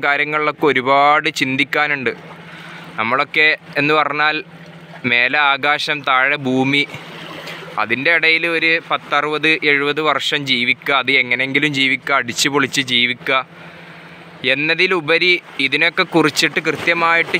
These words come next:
ചിന്തിക്കുകയാണെങ്കിൽ ഇതിൻ്റെയൊക്കെ പിന്നിൽ ഒരു സൃഷ്ടാവിൻ്റെ കരങ്ങൾ അത്യാവശ്യമാണ് എന്നുള്ള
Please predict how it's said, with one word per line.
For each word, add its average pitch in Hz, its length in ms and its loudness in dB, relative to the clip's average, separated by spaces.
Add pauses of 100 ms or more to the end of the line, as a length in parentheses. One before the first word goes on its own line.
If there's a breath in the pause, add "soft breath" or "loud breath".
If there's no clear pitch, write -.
ചിന്തിക്കുകയാണെങ്കിൽ 151 840 0 (180)
ഇതിൻ്റെയൊക്കെ 143 460 0 (120)
പിന്നിൽ 147 380 0 (2500)
ഒരു 151 200 2 (460)
സൃഷ്ടാവിൻ്റെ 180 840 0 (120)
കരങ്ങൾ 160 420 0 (160)
അത്യാവശ്യമാണ് 170 920 0 (340 loud breath)
എന്നുള്ള 151 340 0